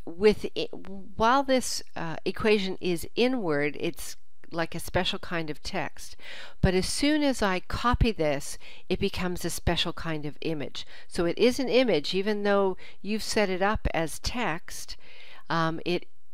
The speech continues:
once you copy this and take it out of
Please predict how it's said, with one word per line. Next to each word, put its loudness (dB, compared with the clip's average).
once 0
you 0
copy 2
this 2
and -2
take -2
it -2
out 2
of 0